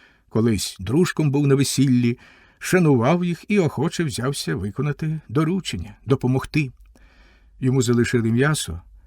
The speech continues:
щоб він повантажив його з першим черговим пароплавом угору на Хабаровськ. Кадовби заднили. Мокієнко виніс чорний лотоквач і одразу ж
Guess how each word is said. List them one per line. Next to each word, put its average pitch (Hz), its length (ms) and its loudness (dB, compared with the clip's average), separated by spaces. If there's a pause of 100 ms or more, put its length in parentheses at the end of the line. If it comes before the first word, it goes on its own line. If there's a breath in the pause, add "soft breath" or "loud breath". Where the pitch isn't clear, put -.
(200)
щоб 98 220 -6
він 104 260 0
повантажив 117 680 -2
його 101 400 -4
з - 100 -8
першим 107 380 -4
черговим 113 420 2
пароплавом 110 640 0
угору 110 340 2
на 110 80 -2
Хабаровськ. 104 800 -2 (640 soft breath)
Кадовби 120 760 2 (120)
заднили. 123 720 2 (680 soft breath)
Мокієнко 196 520 2
виніс 117 260 4
чорний 110 340 -2
лотоквач 107 800 -2
і 110 80 -2
одразу 117 840 -2
ж - 260 -10